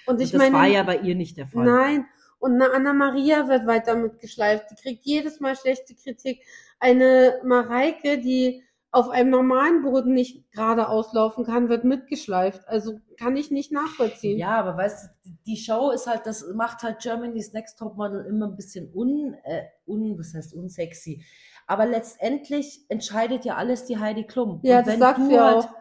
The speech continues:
Speaker 2: ja, aber wenn du halt die dann bist, die ihr nicht in ihren Kram reinpasst oder die jetzt hundert Gramm mehr auf der einen linken Pobacke zugenommen
Speaker 1: Ja.
Speaker 2: hat, dann musst du halt leider gehen,
Speaker 1: Ja.
Speaker 2: weißt du? Und das ist halt, naja,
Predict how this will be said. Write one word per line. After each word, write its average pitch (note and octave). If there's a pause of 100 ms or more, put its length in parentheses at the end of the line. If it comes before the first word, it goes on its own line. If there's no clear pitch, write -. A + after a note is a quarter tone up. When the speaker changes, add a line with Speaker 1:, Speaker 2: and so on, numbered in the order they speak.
(260)
Speaker 2:
ja, D4+
aber G3+
wenn G#3+
du C4
halt A#3+
die B3+
dann A3+
bist, -
die G#3+
ihr G#3
nicht G#3
in G#3+
ihren A3
Kram B3
reinpasst C4+
oder A#3
die A#3 (540)
jetzt G#3+
hundert A#3
Gramm A3+
mehr A3+
auf A#3
der C#3+
einen A3+
linken A#3+
Pobacke B3
zugenommen B3
Speaker 1:
Ja. B3+
Speaker 2:
hat, C4 (100)
dann B3 (200)
musst A3
du A#3
halt A#3
leider A3+
gehen, C#4+
Speaker 1:
Ja. A#3+
Speaker 2:
weißt A#3+
du? B3
Und G#3+
das A3+
ist A3+
halt, A3+ (800)
naja, A3+